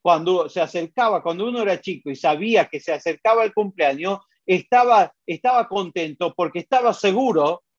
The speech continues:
de que papá le iba, o mamá le iba a traer un regalo. Estaba seguro.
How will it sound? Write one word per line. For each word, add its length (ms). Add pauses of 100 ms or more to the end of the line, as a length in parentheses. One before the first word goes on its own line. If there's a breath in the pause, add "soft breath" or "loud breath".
(300)
de 200
que 140
papá 540
le 120
iba, 340
o 180
mamá 500
le 120
iba 140
a 80
traer 160
un 120
regalo. 580 (1080)
Estaba 540
seguro. 580